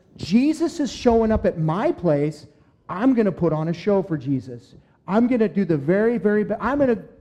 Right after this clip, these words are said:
bring the, I'm gonna roll out the red carpet and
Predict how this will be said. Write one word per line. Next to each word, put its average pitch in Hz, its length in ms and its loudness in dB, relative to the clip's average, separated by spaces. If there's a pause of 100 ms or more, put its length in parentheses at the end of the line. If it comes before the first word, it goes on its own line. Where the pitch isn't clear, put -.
(120)
bring 226 360 2
the, 180 160 2 (100)
I'm 262 160 2
gonna 233 140 4
roll 214 260 2
out 269 160 0
the 247 60 0
red 220 220 0
carpet 240 420 0
and 190 240 -2